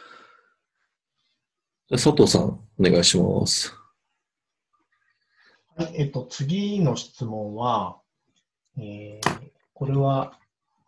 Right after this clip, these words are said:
Speaker 2: 書籍の中の従業員を顧客と捉えるっていうところに関連した質問で、えっと、一つの組織に、まあ、いろんな思いを持った従業員がいて、その中にこう、複数のビジネス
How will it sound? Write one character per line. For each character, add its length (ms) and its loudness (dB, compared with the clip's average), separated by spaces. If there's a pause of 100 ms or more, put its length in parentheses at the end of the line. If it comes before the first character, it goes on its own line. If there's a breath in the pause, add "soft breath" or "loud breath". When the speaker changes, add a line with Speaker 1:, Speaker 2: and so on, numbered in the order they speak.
(160)
Speaker 2:
書 180 -10
籍 240 -4
の 100 -8
中 260 -10
の 160 -12
従 300 0
業 240 2
員 240 -2
を 60 -10
顧 160 -14
客 240 -12
と 100 -6
捉 300 -4
え 40 -2
る 220 -12 (120)
っ 20 -20
て 80 -12
い 60 -10
う 40 -12
と 120 -12
こ 100 -10
ろ 80 -6
に 80 -10
関 280 -12
連 180 -12
し 100 -16
た 140 0
質 220 -8
問 260 -8
で、 360 -4 (520)
え 140 -4
っ 80 -14
と、 480 -10
一 240 -2
つ 80 -6
の 260 -2 (260)
組 140 -2
織 200 -10
に、 380 -12 (520)
ま 140 -2
あ、 40 -10
い 80 -4
ろ 140 6
ん 80 6
な 480 2
思 240 6
い 80 4
を 40 -2
持 120 -6
っ 80 -18
た 100 -6
従 240 -8
業 160 -6
員 160 -10
が 100 -14
い 60 -18
て、 460 -4 (160)
そ 120 -2
の 80 4
中 200 0
に 100 -4
こ 220 -14
う、 40 -20
複 160 -10
数 180 -2
の 180 2
ビ 100 -8
ジ 100 -10
ネ 100 -8
ス 200 -14